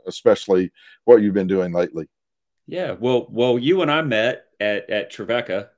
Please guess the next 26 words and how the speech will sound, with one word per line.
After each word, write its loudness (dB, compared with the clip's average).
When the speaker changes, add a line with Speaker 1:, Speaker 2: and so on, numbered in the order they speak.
Speaker 2:
Um, -2
I'm, -8
I'm -8
a -6
Trevecca -10
grad, -8
uh, -10
from, -16
from -16
the, -16
uh, -10
mid -10
nineties. -10
Um, -10
I, -10
I -4
actually -6
came -10
to -10
Nashville -8
in -12
nineteen -12
ninety-one -10
to -10
play -8
basketball, -10